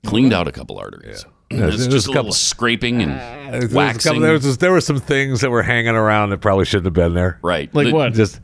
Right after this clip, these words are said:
Speaker 1: caused, what, ninety percent
Speaker 2: it looked
Speaker 1: blockage?
Speaker 2: Yeah, it's all.
Speaker 1: Mm-hmm.
Speaker 2: Uh, the, uh, in one, and
Speaker 1: In
Speaker 2: then
Speaker 1: one.
Speaker 2: about fifty-five in another.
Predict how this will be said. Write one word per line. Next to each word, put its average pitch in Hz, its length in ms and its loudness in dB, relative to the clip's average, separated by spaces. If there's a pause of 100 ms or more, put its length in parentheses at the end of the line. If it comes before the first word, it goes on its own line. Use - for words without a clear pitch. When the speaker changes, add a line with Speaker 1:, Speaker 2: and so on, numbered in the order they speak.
Speaker 1:
caused, 117 320 0
what, 113 200 2
ninety 113 240 0
percent 117 320 0
Speaker 2:
it 98 60 4
looked 113 220 4
Speaker 1:
blockage? 131 160 -2
Speaker 2:
Yeah, 160 200 4
it's 143 200 0
all. - 140 -2
Speaker 1:
Mm-hmm. 117 380 -2 (120)
Speaker 2:
Uh, 139 360 2
the, 143 200 4
uh, 131 160 4
in 139 160 4
one, 98 460 2
and 117 180 4
Speaker 1:
In 117 60 4
Speaker 2:
then 123 80 4
Speaker 1:
one. 120 100 2
Speaker 2:
about 113 380 2
fifty-five 98 680 0
in 85 80 -2
another. 67 520 -8